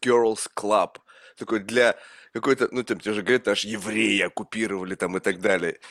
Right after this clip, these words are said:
И они просто никого не пускают. Либо есть какие-то другие причины, по которым, как бы, щас вопрос, как бы, таланта. Есть, безусловно, талантливые люди в каждой точке мира.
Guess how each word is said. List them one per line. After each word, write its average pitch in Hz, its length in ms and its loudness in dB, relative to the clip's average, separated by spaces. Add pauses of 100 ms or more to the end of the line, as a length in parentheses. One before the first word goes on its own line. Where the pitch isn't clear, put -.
И - 80 0
они 147 140 4
просто 160 320 2
никого 135 320 4
не 147 100 2
пускают. 110 600 0
Либо 185 460 0
есть 170 260 -2
какие-то 165 380 -12
другие 156 420 -4
причины, 123 500 -4
по - 140 -6
которым, 180 920 2 (880)
как 135 180 0
бы, 131 100 0
щас 170 260 6
вопрос, 156 500 4
как 139 160 2
бы, 120 120 0
таланта. 131 840 2
Есть, 147 340 2
безусловно, 131 840 2 (380)
талантливые 120 540 2
люди 120 260 -4
в - 180 -20
каждой 117 360 2
точке - 440 -4
мира. 90 400 -6